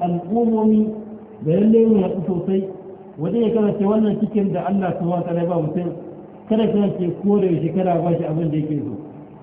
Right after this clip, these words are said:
Ya kasance abincin ɗaya bisa uku, abin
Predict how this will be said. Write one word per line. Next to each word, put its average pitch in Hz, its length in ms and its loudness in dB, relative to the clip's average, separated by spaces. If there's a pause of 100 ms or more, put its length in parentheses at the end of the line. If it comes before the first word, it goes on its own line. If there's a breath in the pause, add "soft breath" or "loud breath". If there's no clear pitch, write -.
(120)
Ya 139 120 -4
kasance 202 300 2
abincin 202 440 4 (100)
ɗaya 196 180 2
bisa 196 220 4
uku, 196 280 0 (580)
abin 175 280 4